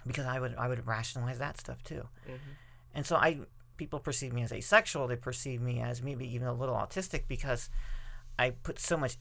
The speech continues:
Speaker 1: energy into not being like my dad
Speaker 2: Mm-hmm.
Speaker 1: and not being my mom that I, I became, like, the opposite of that. I became so low-key and so, so muffled.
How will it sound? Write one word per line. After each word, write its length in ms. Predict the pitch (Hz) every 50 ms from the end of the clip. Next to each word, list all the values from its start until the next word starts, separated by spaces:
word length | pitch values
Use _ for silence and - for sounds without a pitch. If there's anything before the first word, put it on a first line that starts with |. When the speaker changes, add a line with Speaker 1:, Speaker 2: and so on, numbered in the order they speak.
| -
Speaker 1:
energy 640 | 143 170 208 220 208 143 123 123 117 120 117 120 - - -
into 640 | - 143 139 139 127 - - 143 135 135 127 127 127 131 120 - - - - - - -
not 540 | 120 123 131 135 143 147 147 143 143 - - - - 131 -
being 640 | 147 147 147 139 135 131 127 127 127 127 120 120 123 - - - - - - - - -
like 500 | - 131 123 123 123 - - - - - - - - - - - - -
my 140 | 127 123 120
dad 440 | 117 - 165 156 127 110 - - - - - - -
Speaker 2:
Mm-hmm. 340 | 151 139 139 147 147 143 151 165
Speaker 1:
and 80 | - 123
not 200 | 127 123 117 120
being 180 | 123 127 123 120
my 120 | 120 113 113
mom 500 | 117 135 165 165 143 123 117 - 123 120 -
that 300 | - - - - - - -
I, 360 | 117 113 117 117 117 117 - - - - - - - - - -
I 120 | 131 123
became, 480 | 120 127 127 - - 127 123 123 120 117
like, 240 | 113 113 113 - -
the 160 | 120 117 - -
opposite 440 | - 113 117 - 120 - - 117 -
of 160 | - - -
that. 220 | - - - - - -
I 20 |
became 480 | 120 120 120 - - 135 123 120 117 117
so 320 | - - - - 135 143 156
low-key 440 | 147 135 123 120 - - 110 113 113
and 140 | 113 110 -
so, 340 | - - 135 135 135 127 - - - - - - - - - - - - - - -
so 320 | - - - - 147 143
muffled. 640 | 135 127 120 120 123 120 - - 104 - - 95 -